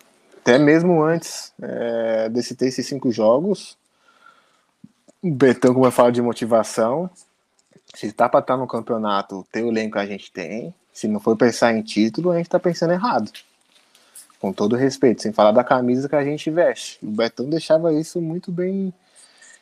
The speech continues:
é, explícito em cada motivação, em cada palavra que ele falava. E cada isso vai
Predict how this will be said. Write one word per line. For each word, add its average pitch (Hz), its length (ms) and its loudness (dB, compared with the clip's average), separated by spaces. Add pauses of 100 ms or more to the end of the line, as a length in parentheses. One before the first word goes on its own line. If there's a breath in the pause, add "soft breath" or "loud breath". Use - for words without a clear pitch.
(120)
é, 127 440 -2
explícito 190 960 4
em 165 260 4
cada 165 280 4
motivação, 170 540 0
em 165 40 -6
cada 170 140 0
palavra 165 260 4
que - 60 -16
ele 165 80 -14
falava. 175 420 0 (280)
E 110 320 -16
cada 208 300 -10
isso 196 280 -8
vai 220 240 -2